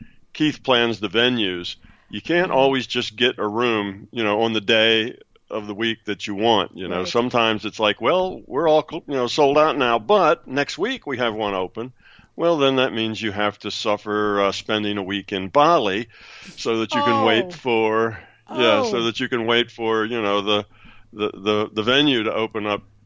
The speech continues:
Speaker 1: to you, uh, you know, the following week
Speaker 2: Well,
Speaker 1: rather
Speaker 2: that
Speaker 1: than
Speaker 2: must
Speaker 1: the
Speaker 2: have been awful.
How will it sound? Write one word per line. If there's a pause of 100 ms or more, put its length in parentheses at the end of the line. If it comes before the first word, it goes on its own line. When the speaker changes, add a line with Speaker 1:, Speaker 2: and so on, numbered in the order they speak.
(100)
Speaker 1:
to
you,
uh,
you
know,
the
following
week
Speaker 2:
Well,
Speaker 1:
rather
Speaker 2:
that
Speaker 1:
than
Speaker 2:
must
Speaker 1:
the
Speaker 2:
have
been (100)
awful.